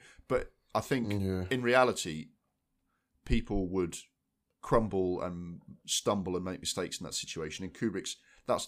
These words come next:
Speaker 1: that's the way Kubrick portrays humanity. He just does. That's why that shot, it's an amazing shot where Jack Nicholson is looking down at the maze and you see his point of view of the miniature of the maze. There's a miniature model of it.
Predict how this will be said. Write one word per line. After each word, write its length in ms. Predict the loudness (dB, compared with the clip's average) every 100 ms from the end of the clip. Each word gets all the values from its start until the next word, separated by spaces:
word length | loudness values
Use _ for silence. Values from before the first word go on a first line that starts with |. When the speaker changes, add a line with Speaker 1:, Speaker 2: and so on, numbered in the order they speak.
| -2
Speaker 1:
that's 200 | 0 0
the 60 | -4
way 80 |
Kubrick 320 | -4 -6 -6 -10 _
portrays 440 | -14 -6 -4 -4
humanity. 440 | -6 -6 -8 -10 -10
He 40 |
just 240 | -8 -6 -4
does. 320 | -6 -6 -12 _ -20 -4 0
That's 240 | 2 2
why 400 | 4 4 2 -2 -14 _ _ -14 -14 _ _ _ -2
that 180 | 0
shot, 420 | 0 4 4 4 0
it's 160 | -2 0
an 80 |
amazing 360 | 2 4 2 0
shot 400 | -2 0 0 -2 -4
where 320 | 0 0 -2
Jack 260 | -2 -2
Nicholson 340 | -4 -8 -8 -8
is 160 | -6
looking 340 | -4 -4 -6 -4
down 500 | -2 -2 -4 -6 -12 _ _
at 120 | -8 -6
the 60 |
maze 460 | -4 -2 -2 -4 -8
and 80 | -8
you 80 |
see 260 | -8 -6 -6
his 220 | -4 -6 -8 _
point 280 | -6 -6 -6
of 60 | -6
view 260 | -4 -4
of 140 | -4 -6
the 100 | -8
miniature 540 | -6 -6 -6 -4 -4
of 100 | -4
the 80 | -4
maze. 320 | -4 -4 -6
There's 140 | -6
a 40 | -4
miniature 360 | -4 -4 -4
model 260 | -2 -2 -2
of 80 | -2
it. 140 | -6